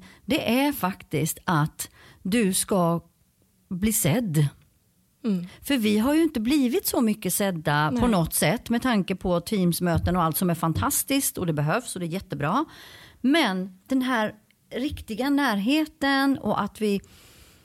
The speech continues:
Speaker 1: att vi syns för varandra, att vi finns för varandra, hur mår du? Det är v-, så himla mycket mer viktigare idag än vad det var innan. Så att jag,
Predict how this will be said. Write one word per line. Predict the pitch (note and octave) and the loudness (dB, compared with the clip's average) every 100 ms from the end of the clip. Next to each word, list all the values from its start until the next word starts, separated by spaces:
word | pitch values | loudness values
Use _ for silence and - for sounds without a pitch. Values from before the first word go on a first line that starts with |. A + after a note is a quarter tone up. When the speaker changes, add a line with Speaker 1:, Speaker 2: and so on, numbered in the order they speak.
| - | -6
Speaker 1:
att | G3+ - | -6 -2
vi | G3+ - - | -4 -2 -4
syns | - A#3+ F4 D#4+ | 0 2 4 2
för | - C#4 | 0 0
varandra, | B3 C4+ C#4 C4 G#3+ | 0 2 2 2 0
att | G#3 | -2
vi | E3 | -4
finns | - E3 B3+ C#4 - | 0 2 2 2 0
för | C4+ | -2
varandra, | C4 C4 C4 B3 A#3 A3+ | 0 2 2 2 2 2
hur | A3 | 2
mår | F#3 A3 C4 C4 B3 | 2 2 2 2 0
du? | G#3 B3 A#3+ A#3+ A#3+ - - - _ _ _ | 0 2 2 0 -4 -20 -20 -20 _ _ _
Det | E3+ G#3 B3+ D#4 D#4+ - | -4 0 2 2 0 -2
är | A#3+ G#3+ G3+ G3 F#3+ | 0 2 0 0 -2
v-, | F#3 F3+ - - _ - | -4 -6 -8 -14 _ -10
så | - - F#4 D#4+ | -4 0 0 2
himla | A#3+ B3 F#3+ | 2 2 0
mycket | F3+ F#3 | 0 0
mer | E3+ | 0
viktigare | D#3 F3 E3 D3 | 0 -2 0 0
idag | D#3+ A3+ D#3 - | 2 2 0 0
än | A#3+ F#3+ | 0 2
vad | E3+ | 2
det | |
var | F#3+ E3+ D#3 - - _ _ _ _ | 2 0 0 -4 -18 _ _ _ _
innan. | C4 B3+ F3 G3+ G#3+ | 0 2 2 0 -2
Så | A#3 | -4
att | A3 | -2
jag, | A#3+ | -4